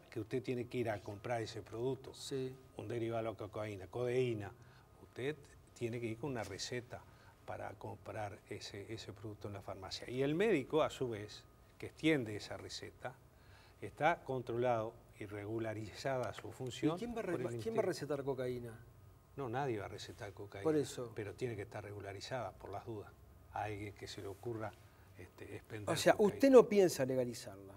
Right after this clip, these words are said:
Speaker 2: no
Speaker 1: No,
Speaker 2: piensa que se
Speaker 1: no.
Speaker 2: pueda vender de manera legal la
Speaker 1: No,
Speaker 2: cocaína.
Speaker 1: de ninguna manera.
Speaker 2: Está, pero de su afirmación parecía que sí, ¿no?
Speaker 1: No,
Speaker 2: O
Speaker 1: yo
Speaker 2: sea,
Speaker 1: dije, yo aclaré
Speaker 2: usted
Speaker 1: que
Speaker 2: dice,
Speaker 1: no era legalizar,
Speaker 2: le
Speaker 1: sino
Speaker 2: preguntan, ¿está de
Speaker 1: regularizar.
Speaker 2: acuerdo con legal-, le-, con regularizar la cocaína o legalizar la cocaína? Y usted responde que sí,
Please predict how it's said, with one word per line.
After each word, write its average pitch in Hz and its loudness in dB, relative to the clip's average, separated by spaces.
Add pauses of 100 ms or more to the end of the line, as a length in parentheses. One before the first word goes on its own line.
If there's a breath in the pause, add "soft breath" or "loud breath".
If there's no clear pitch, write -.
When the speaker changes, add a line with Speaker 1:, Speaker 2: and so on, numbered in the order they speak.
Speaker 2:
no 180 4
Speaker 1:
No, 214 -4
Speaker 2:
piensa 202 2
que 156 0
se 139 -4
Speaker 1:
no. 127 -6
Speaker 2:
pueda 160 8
vender 151 6
de 147 2
manera 139 0
legal 135 2
la 123 0
Speaker 1:
No, 131 2
Speaker 2:
cocaína. 120 -2
Speaker 1:
de 98 -6
ninguna 104 -10
manera. 104 -10
Speaker 2:
Está, 113 -2
pero 131 0
de 135 2
su 135 0
afirmación 151 2
parecía 156 2
que 127 -4
sí, 131 -4
¿no? 117 -4
Speaker 1:
No, 147 -4
Speaker 2:
O - -8
Speaker 1:
yo 110 -8
Speaker 2:
sea, 123 2
Speaker 1:
dije, 123 0
yo 123 2
aclaré 127 2 (180)
Speaker 2:
usted - -12
Speaker 1:
que 392 12
Speaker 2:
dice, - 4
Speaker 1:
no 139 8
era 135 6
legalizar, 123 2
Speaker 2:
le 127 -2
Speaker 1:
sino 160 -2
Speaker 2:
preguntan, 208 8
¿está 214 6
de 226 8
Speaker 1:
regularizar. 214 8
Speaker 2:
acuerdo 214 8
con 185 4
legal-, 170 6
le-, 165 2 (140)
con 160 -2 (100)
regularizar 156 0
la 151 2
cocaína 147 0 (200)
o 143 0
legalizar 135 4
la 160 6
cocaína? 147 2
Y 135 0
usted 151 0
responde 147 0
que 147 2
sí, 196 0